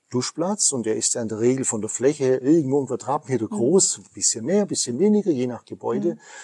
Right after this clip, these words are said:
Speaker 1: Aber da haben wir schon eine hohe Be-, Beanspruchung, eine hohe Belastung, wo man einfach sagen muss, dieser Bereich gilt nicht als, ähm, zu vernachlässigen.
Speaker 2: Ja.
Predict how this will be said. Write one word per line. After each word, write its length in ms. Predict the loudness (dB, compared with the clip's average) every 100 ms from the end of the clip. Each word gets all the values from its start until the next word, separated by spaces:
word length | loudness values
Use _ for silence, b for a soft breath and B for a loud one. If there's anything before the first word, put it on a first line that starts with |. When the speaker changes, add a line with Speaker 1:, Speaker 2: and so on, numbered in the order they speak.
| B B
Speaker 1:
Aber 160 | -6 -4
da 60 |
haben 80 | -4
wir 80 | -6
schon 180 | -6 -4
eine 160 | 0
hohe 140 | 2 2
Be-, 320 | 0 -4 -6 _
Beanspruchung, 760 | -6 -4 -4 -4 -6 -8 -10
eine 180 | -10 -4
hohe 220 | 2 2
Belastung, 760 | 2 -6 -2 0 2 2 0 B B B -10
wo 80 |
man 140 | -8 -6
einfach 180 | -6 -6
sagen 340 | -4 -6 -6
muss, 140 | -4
dieser 240 | -4 -4 -8
Bereich 460 | -14 -12 -12 -10
gilt 260 | -6 -6 -4
nicht 240 | -8 -8
als, 460 | -8 -6 -2 -2 -2
ähm, 340 | -4 -4 -8 -12 _ _
zu 160 | -8 -4
vernachlässigen. 720 | -2 -2 -6 -8 -10 -8
Speaker 2:
Ja. 100 | -10